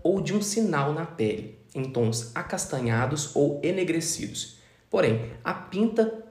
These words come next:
ou o sinal, em geral, mudam de cor, de formato ou de tamanho e podem causar sangramento.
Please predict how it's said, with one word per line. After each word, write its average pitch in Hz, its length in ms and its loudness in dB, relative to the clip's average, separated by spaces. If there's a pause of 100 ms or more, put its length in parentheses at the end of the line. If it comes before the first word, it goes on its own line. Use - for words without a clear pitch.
ou 151 280 6
o 143 40 6
sinal, 139 680 -2 (200)
em 220 120 4
geral, 151 580 2 (240)
mudam 208 300 4
de 208 120 2
cor, 113 380 0 (220)
de 139 100 -4
formato 135 720 2
ou 165 160 6
de 160 120 -2
tamanho 117 580 2 (200)
e 151 80 -2
podem 143 380 4
causar 117 680 0
sangramento. 151 800 -2